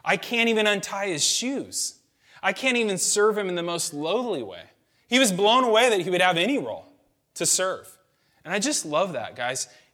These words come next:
Any kind of service to Jesus is a massive privilege, isn't it?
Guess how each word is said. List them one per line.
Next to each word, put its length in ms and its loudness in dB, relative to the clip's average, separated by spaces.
Any 360 0
kind 320 -6
of 80 -4
service 540 0
to 80 -8
Jesus 400 -6
is 220 -6
a 120 -4
massive 680 -8
privilege, 680 -8
isn't 220 -2
it? 160 -4